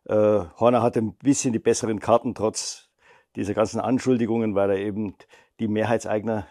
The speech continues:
die Thailänder, hinter sich hatte. Äh, auf der anderen Seite konnte man natürlich nicht wissen, wie das jetzt ausgeht, wie ernst das ist. Wir kennen ja alle die genauen Hintergründe nicht,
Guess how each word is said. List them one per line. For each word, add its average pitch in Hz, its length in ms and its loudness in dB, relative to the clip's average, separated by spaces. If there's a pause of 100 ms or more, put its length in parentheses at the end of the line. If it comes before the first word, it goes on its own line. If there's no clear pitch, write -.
(120)
die 104 80 -8
Thailänder, 104 540 2
hinter 135 240 2
sich 120 220 0
hatte. 120 320 2 (580)
Äh, 107 60 -2
auf 107 340 0
der 101 140 0
anderen 113 320 0
Seite 110 540 2 (500)
konnte 120 260 -2
man 110 100 0
natürlich 104 240 -2
nicht 104 180 -4
wissen, 117 260 -2
wie 107 120 -4
das 101 160 -4
jetzt 110 180 -4
ausgeht, 117 420 -2
wie 117 140 0
ernst 117 240 0
das 110 140 -6
ist. 127 180 -4
Wir 113 100 -2
kennen 120 200 0
ja 110 120 0
alle 113 220 0
die - 240 -10
genauen 110 320 0
Hintergründe 113 560 -2
nicht, 127 260 -2